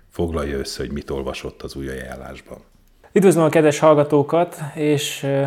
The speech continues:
Speaker 2: nagyon köszönöm, hogy már úgy kezdted, hogy, ö, magát a B L S alapfogalmát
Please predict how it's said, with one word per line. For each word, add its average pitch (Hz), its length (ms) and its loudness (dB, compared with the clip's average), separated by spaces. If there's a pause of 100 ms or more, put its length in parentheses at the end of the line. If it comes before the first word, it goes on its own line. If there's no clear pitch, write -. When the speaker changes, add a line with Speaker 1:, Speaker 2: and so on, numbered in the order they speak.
(140)
Speaker 2:
nagyon 147 220 2
köszönöm, 151 420 2
hogy 135 180 2
már 135 480 -2
úgy 143 200 -4
kezdted, 135 600 -4
hogy, 135 340 -6
ö, 139 100 -4 (100)
magát 139 340 -2
a 143 40 0
B 139 60 -2
L 147 200 6
S 135 100 -6
alapfogalmát 147 1000 2